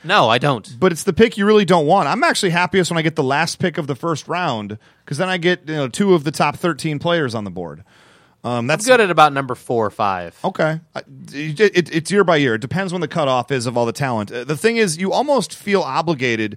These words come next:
Speaker 2: to take that known number one guy. Uh, if you don't take Adrian Peterson,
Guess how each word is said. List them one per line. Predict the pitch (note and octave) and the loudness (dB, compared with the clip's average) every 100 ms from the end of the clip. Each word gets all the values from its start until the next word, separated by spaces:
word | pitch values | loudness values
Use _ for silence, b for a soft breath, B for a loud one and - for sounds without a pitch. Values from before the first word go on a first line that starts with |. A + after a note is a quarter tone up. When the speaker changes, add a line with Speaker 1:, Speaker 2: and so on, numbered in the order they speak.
| b b b | b b b
Speaker 2:
to | - G3+ | -2 -2
take | - G3 F3 C3 | 0 0 0 0
that | C#3 C3 - - | 2 2 -4 -10
known | C3+ D#3+ F3 C#3 B2+ - | -2 4 4 4 2 -2
number | C3+ C#3 D3 | -2 0 0
one | C3+ C3+ C3+ | 2 0 0
guy. | D#3+ B3+ D#3 G2+ | -2 -2 -4 -6
Uh, | A#2+ | -8
if | A#2+ C3+ | -8 -6
you | F#3+ | -6
don't | C#3+ G3 C4 | 0 0 2
take | A3 F#3 | 0 0
Adrian | G3+ E3+ F3+ D#3+ | 0 0 -2 0
Peterson, | F#3+ E3+ B2 A#2 F#2 | 0 0 0 -4 -6